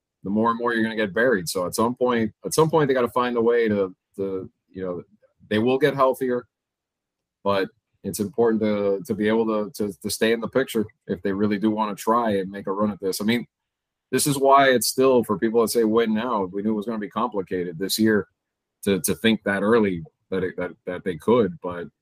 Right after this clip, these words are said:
you, you, you just hope to see, I just, I, at least me, I hope to see improvement, sign-, like, noticeable improvement, not a sixty-five win team. But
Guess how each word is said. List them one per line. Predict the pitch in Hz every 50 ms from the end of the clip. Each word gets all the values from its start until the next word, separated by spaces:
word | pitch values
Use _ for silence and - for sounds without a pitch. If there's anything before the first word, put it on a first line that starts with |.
| _ _ _ _ _ _ _ _ _ -
you, | 104 110
you, | 98 90 107 110 - -
you | 101 110 104
just | 117 110 -
hope | - 123 127 117 -
to | - 110
see, | - - - 120 117 117 117 113 110 104 _ _ _ _ _ _ _ -
I | 107 120 127
just, | 131 123 - -
I, | 117 - - - _ - -
at | 107
least | 135 143 -
me, | 131 131 139 151 156 156 _ _ -
I | 101 110
hope | 113 123 120 113 -
to | - 107
see | - - 117 113 113 113 110 107 - _ _ _ _ _ _ _ _ _ _ _ -
improvement, | - 101 95 - - 123 123 123 113 107 117 117 110 107 101 _ _ _ - _ _ _ _
sign-, | - - 113 104 110 - - 98
like, | 98 92 82 - _ _ _ _ _ _
noticeable | 101 107 131 139 131 117 107 - 107 95 95 95
improvement, | 92 85 - 104 98 87 82 87 82 87
not | 104 107 107 104 - _ _ _ - -
a | -
sixty-five | - - 120 110 - - 107 - - - 107 107 101 95 92
win | 95 98 95 90 85
team. | - 120 113 95 85 80 78 _ _ _ _ _ _ _ _ _ _ _ _ _ _ _ _
But | - 95 95 90 92